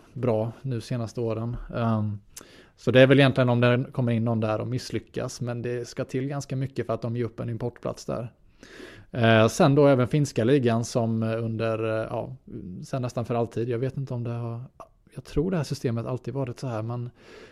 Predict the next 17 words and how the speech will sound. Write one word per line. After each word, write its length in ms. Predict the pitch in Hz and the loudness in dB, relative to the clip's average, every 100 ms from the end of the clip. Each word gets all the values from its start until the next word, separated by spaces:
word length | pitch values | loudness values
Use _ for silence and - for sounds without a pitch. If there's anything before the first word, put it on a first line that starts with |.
| _ - | _ 0
de 220 | 127 131 | 6 10
har 80 | 135 | 10
ju 60 | |
alltid 240 | 135 - 123 | 10 8 2
haft 160 | - | 2
en 80 | 123 | 0
stängd 340 | - 123 127 | 2 2 6
liga, 360 | 135 139 113 104 | 6 6 2 -2
så 140 | - | -4
att 320 | 117 - - - | -6 -2 0 0
de 140 | 123 | 0
sämsta 340 | 117 135 - 127 | 2 2 4 6
lagen 300 | 120 113 113 | 8 6 2
kan 140 | 113 | 2
ju 60 | 110 | 2
alltid 260 | 110 - | 2 0
skicka 460 | - 120 - 113 | -2 -2 -2 -2